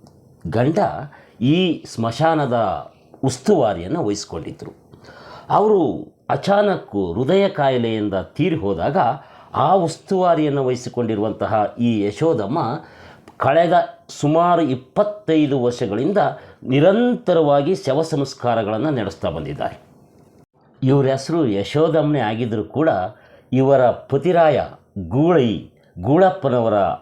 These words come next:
ಅನ್ವರ್ಥನಾಮವಾಗಿ ಇವರನ್ನು ಕೂಡ ಗೂಳಮ್ಮ ಅಂತಲೇ ಇವ್ರನ್ನ ಅನೇಕ ಪರಿಚಿತರು ಕರೀತಾರೆ. ಈ ಗೂಳಮ್ಮ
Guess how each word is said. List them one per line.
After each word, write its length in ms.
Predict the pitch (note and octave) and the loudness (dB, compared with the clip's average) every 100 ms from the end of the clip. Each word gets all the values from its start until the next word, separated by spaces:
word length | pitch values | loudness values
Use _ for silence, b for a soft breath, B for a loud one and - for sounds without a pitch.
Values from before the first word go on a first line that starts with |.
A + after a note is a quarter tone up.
| _ | _
ಅನ್ವರ್ಥನಾಮವಾಗಿ 1200 | B2 D#3 F3+ G3 D3 B2+ G#2+ G2 G2 D#3+ C#3 A#2 B B | 0 2 2 0 0 0 0 0 -2 -2 -4 -6 B B
ಇವರನ್ನು 520 | G#2+ D3 A3 G#3+ D3+ | 0 2 2 2 0
ಕೂಡ 240 | G#2+ C3+ F3+ D3+ - B F2 | -2 0 0 0 -4 B -14
ಗೂಳಮ್ಮ 480 | E2+ C#3 G#3 G3 F3 | -2 2 4 4 2
ಅಂತಲೇ 640 | C#3 A#2 - F#3 C#3 D3+ - | -2 -2 -2 -2 -2 -6 -8
ಇವ್ರನ್ನ 340 | - B2 A#2+ A2+ G2+ F2 - | -2 0 0 -2 -4 -4 -2
ಅನೇಕ 480 | A2+ C#3+ F#3+ G#3+ | 0 2 2 0
ಪರಿಚಿತರು 640 | D#3 - B2+ C#3+ G#2+ - E3 | -6 -4 -4 -4 -6 -4 -4
ಕರೀತಾರೆ. 520 | - B2 C#3+ - - - _ _ _ _ _ _ _ A2+ | -2 -2 -2 -6 -10 -16 _ _ _ _ _ _ _ -2
ಈ 140 | A2+ | 0
ಗೂಳಮ್ಮ 560 | E2 G2 B2 A#2+ A2+ | 0 0 2 2 0